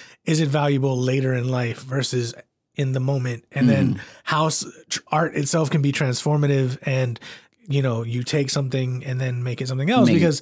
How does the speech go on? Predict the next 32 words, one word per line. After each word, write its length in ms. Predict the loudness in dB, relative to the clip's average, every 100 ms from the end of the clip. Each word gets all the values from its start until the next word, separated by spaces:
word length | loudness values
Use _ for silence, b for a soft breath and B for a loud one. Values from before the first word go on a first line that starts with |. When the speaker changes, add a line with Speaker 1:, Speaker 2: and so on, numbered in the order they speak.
| B
Speaker 2:
yeah. 220 | 0 0 -2 -14 -16 -14 -10 -2
Speaker 1:
I 140 | 2
love 220 | 4 4
the 60 | 4
League 200 | 4 4
of 80 | 2
Extraordinary 460 | 2 0 2 2 4
Gentlemen, 400 | 2 2 0 -2 B B _
but 160 | 0 2
that's 280 | 0 0
a 80 | 0
ripoff 640 | 2 2 2 2 2 0 -2
of 180 | 0
literally 500 | 2 2 4 4 4
all 240 | 2 0 2
these 200 | 2 2
other 180 | 0 0
characters 500 | -2 -2 0 0 0
and 120 | 0
putting 180 | 2 2
it 120 | 0
in 100 | 0
a 60 | 2
new 180 | 0
context 500 | -2 -2 0 -2 -2
and 60 | -2
making 220 | -2 -2
it 80 | -4
something 240 | -2 -2
more 120 | 0 0
interesting. 340 | 0 0
Speaker 2:
Yeah. 80 | 0